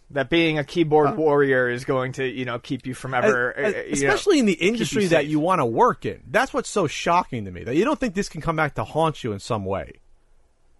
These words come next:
Speaker 1: Yeah.
Speaker 2: Like, like, that's
Speaker 1: You don't sh-,
Speaker 2: incredibly f-,
Speaker 1: you don't,
Speaker 2: short-sighted.
Speaker 1: you don't shit where you sleep.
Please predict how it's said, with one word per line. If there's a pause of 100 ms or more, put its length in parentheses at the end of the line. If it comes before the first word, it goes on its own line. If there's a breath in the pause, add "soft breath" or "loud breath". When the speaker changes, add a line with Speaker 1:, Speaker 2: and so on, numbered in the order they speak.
Speaker 1:
Yeah.
Speaker 2:
Like,
like,
that's
Speaker 1:
You
don't
sh-,
Speaker 2:
incredibly
f-, (140)
Speaker 1:
you
don't,
Speaker 2:
short-sighted.
Speaker 1:
you
don't
shit
where
you
sleep.